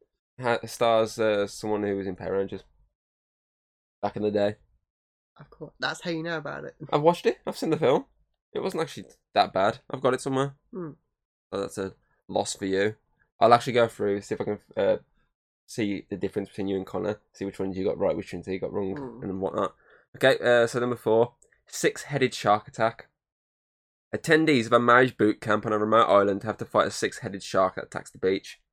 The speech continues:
Speaker 2: No, I know there are films where there's multiple sharks, sharks with multiple fucking heads.
Speaker 1: Yeah,
Speaker 2: Um,
Speaker 1: we
Speaker 2: I
Speaker 1: wa-,
Speaker 2: remember the
Speaker 1: we
Speaker 2: one that
Speaker 1: watched
Speaker 2: was
Speaker 1: three.
Speaker 2: had f-, one, one that had three heads,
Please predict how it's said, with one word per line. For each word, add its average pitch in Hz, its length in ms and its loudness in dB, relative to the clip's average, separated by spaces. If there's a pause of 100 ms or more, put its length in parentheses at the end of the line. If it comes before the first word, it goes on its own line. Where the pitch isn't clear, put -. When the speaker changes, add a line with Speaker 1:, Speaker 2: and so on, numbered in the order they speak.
(960)
Speaker 2:
No, 151 220 -6
I 147 60 -2
know 175 200 -2
there 202 140 -4
are 143 180 -4
films 127 320 -6
where 120 140 -6
there's 127 120 -10
multiple 123 380 -8 (160)
sharks, - 520 -10
sharks 156 320 -4
with 147 80 -6
multiple 135 340 -12
fucking - 280 -12
heads. 143 460 -12 (1080)
Speaker 1:
Yeah, 143 80 -6
Speaker 2:
Um, - 100 -2
Speaker 1:
we 196 60 2
Speaker 2:
I 208 60 0
Speaker 1:
wa-, 202 60 4
Speaker 2:
remember 185 240 0
the 220 60 0
Speaker 1:
we 214 60 2
Speaker 2:
one 208 100 4
that 208 60 4
Speaker 1:
watched 180 140 0
Speaker 2:
was 175 100 -2
Speaker 1:
three. 104 180 4
Speaker 2:
had 156 140 0
f-, - 80 -18 (600)
one, 180 160 -2 (100)
one 185 140 -4
that 196 100 -8
had 208 100 -10
three - 300 -12
heads, - 420 -12